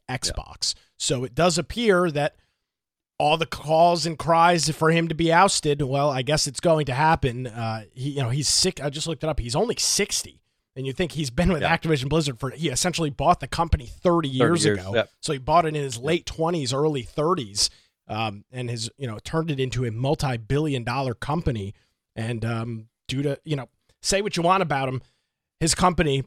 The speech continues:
Speaker 1: that he has ran for the last thirty years, from the nineties till today,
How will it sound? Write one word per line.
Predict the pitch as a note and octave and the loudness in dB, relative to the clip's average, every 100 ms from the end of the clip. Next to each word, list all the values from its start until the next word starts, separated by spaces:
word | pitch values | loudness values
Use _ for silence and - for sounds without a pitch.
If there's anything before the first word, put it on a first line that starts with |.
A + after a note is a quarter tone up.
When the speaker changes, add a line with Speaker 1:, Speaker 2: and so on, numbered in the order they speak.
| - | -4
Speaker 1:
that | C3 | -4
he | G#2 D#3 D#3 D3 - | -2 -2 0 -2 -4
has | B2 C#3+ B2 D3+ | -4 -2 0 -2
ran | C3 D3 E3 D3 C3 B2+ | 0 2 2 0 -4 -6
for | - | -2
the | C#3+ | 0
last | C3+ C3+ - - | 0 -2 -4 0
thirty | E3 D#3 C#3 | 2 2 2
years, | C#3 D#3 B2+ | 0 0 0
from | - - A#2+ | -4 -6 -4
the | A#2+ | -6
nineties | B2 C#3 D#3+ C#3 B2+ - | -4 -2 0 0 -2 -2
till | D3+ B2+ | -4 -4
today, | C#3 C3 D#3 D3 A2 | -6 0 2 2 -2